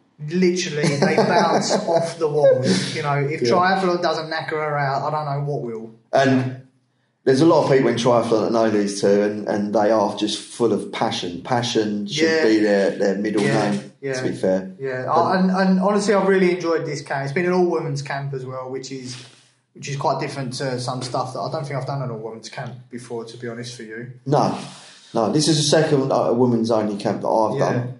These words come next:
Speaker 2: And ag-, and again, the first one was, was successful, but this one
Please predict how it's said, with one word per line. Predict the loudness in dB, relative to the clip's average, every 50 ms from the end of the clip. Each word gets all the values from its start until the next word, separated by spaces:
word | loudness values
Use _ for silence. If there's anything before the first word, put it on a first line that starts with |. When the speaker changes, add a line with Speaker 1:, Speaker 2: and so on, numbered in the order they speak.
| _ -2
Speaker 2:
And | 0 0
ag-, | 0 0 0 2
and | 2 2 2
again, | 2 0 0 0 2
the | 0 0
first | 2 2 4 4 2 2 0
one | -2 -2 -2 -4
was, | -8 -10 -12 -16 -12
was | -10 -8 -6 -6 -6
successful, | -8 -6 -4 -2 -2 -2 -2 -2 -4 -4 -4 -4
but | -2 -2 -2 0 2
this | 2 2 2 2 0
one | 0 0 0 -2 -4 -8 -8